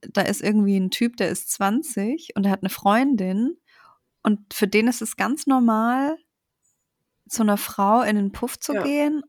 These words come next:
Speaker 1: und mit der zu schlafen. Und es ist für ihn nicht Fremdgehen.
Speaker 2: Mhm.
Speaker 1: Und er hat davor auch nicht mit seiner Freundin drüber gesprochen oder so, weil es für ihn einfach ganz normal ist, so, weißt du?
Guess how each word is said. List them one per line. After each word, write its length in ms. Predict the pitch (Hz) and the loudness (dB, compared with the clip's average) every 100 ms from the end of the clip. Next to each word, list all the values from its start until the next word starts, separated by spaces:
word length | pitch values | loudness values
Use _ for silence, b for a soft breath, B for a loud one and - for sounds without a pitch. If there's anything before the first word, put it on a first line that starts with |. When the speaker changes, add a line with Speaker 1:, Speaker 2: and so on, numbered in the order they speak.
| - | -2
Speaker 1:
und 160 | 220 | 0
mit 160 | 208 208 | 0 0
der 120 | 208 | -2
zu 120 | - | -2
schlafen. 680 | 208 - 202 214 277 - 285 277 | -4 -2 0 0 0 -2 -2 0
Und 180 | 220 | 0
es 140 | 208 214 | 0 -2
ist 100 | 208 | -4
für 120 | - | -4
ihn 280 | - 202 196 | -2 0 2
nicht 320 | 208 226 - | 2 0 -6
Fremdgehen. 1160 | - - 196 214 - - - 147 151 151 160 - _ _ _ _ | -8 -2 0 0 -4 -10 -6 -4 -2 -4 -8 -12 _ _ _ _
Speaker 2:
Mhm. 240 | 233 247 392 - _ _ _ - | -2 0 -2 -4 _ _ _ -2
Speaker 1:
Und 80 | |
er 100 | 196 | 2
hat 120 | 208 214 | 4 4
davor 340 | 214 233 220 | 4 8 8
auch 120 | 233 | 8
nicht 180 | 240 247 | 4 2
mit 120 | 247 | 0
seiner 220 | 233 220 | 2 2
Freundin 340 | 220 - 214 214 | 2 0 0 0
drüber 220 | 214 202 | 0 0
gesprochen 340 | 196 - 233 220 | -2 0 0 2
oder 120 | 180 | 0
so, 120 | 180 | 2
weil 120 | 185 | 2
es 100 | 185 | 0
für 120 | - | -2
ihn 140 | - - | -2 0
einfach 380 | - 196 202 - | 0 -2 -4 -4
ganz 300 | 180 196 226 | -4 -2 2
normal 520 | 190 180 175 185 156 | 2 4 4 2 0
ist, 300 | 156 - - | -2 -4 -6
so, 60 | |
weißt 420 | - - 76 - 254 | -4 -4 -4 -6 -8
du? 160 | 330 | -8